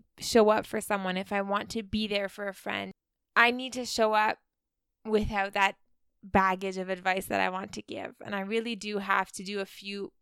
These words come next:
different things. And I've, I've noted these down. So first, I need to listen. Just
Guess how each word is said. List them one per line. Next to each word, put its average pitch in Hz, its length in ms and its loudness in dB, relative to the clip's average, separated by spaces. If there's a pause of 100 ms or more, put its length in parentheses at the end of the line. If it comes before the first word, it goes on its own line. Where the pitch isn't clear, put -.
(260)
different 185 360 -6
things. - 440 -16 (320)
And 226 120 4
I've, 220 300 4
I've 214 220 2
noted 226 400 2
these 208 260 -4
down. - 380 -8
So 208 200 0 (140)
first, 311 480 4 (100)
I 220 200 2
need 220 500 -6 (120)
to 220 280 -4
listen. - 600 -4 (360)
Just 220 440 0